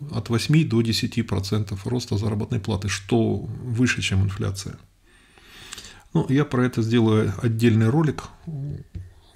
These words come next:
где и сколько, в какой отрасли получают австрийцы. А с другой стороны, есть налоги.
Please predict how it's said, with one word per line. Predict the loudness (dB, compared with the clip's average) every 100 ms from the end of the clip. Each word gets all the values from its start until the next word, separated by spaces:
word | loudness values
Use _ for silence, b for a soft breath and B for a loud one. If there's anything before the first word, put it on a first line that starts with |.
| -4
где | 0 4 2
и | 2 -2
сколько, | -2 0 0 0 -6
в |
какой | -6 -2 2 2 0 -4 B B B B B B _
отрасли | 0 0 2 -2 0 -2
получают | 0 0 0 0 2 2 0 -6 -16 -6
австрийцы. | -4 0 2 2 0 -8 -14 _ _ _ _ _ _ _ b b b b b b b b _ _ -8
А | -4 -2 -2 -2 -2
с | -2
другой | 2 4
стороны, | 2 2 2 4 4 2 B B B
есть | 0 2 2
налоги. | 4 4 4 2